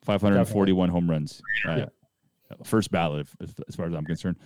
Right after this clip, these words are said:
Speaker 1: Uh, Mark McGwire. He's got five hundred eighty-three career home runs, and I know the one year he had sixty-two or whatever, and he just,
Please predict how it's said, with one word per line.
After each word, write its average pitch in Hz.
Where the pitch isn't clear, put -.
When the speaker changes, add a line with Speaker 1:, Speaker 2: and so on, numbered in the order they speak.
Speaker 1:
Uh, 101
Mark 107
McGwire. 110
He's 104
got 127
five 139
hundred 147
eighty-three 120
career 98
home 85
runs, 73
and 85
I 92
know 107
the 113
one 110
year 107
he 104
had 101
sixty-two 101
or 92
whatever, 92
and 85
he 82
just, 80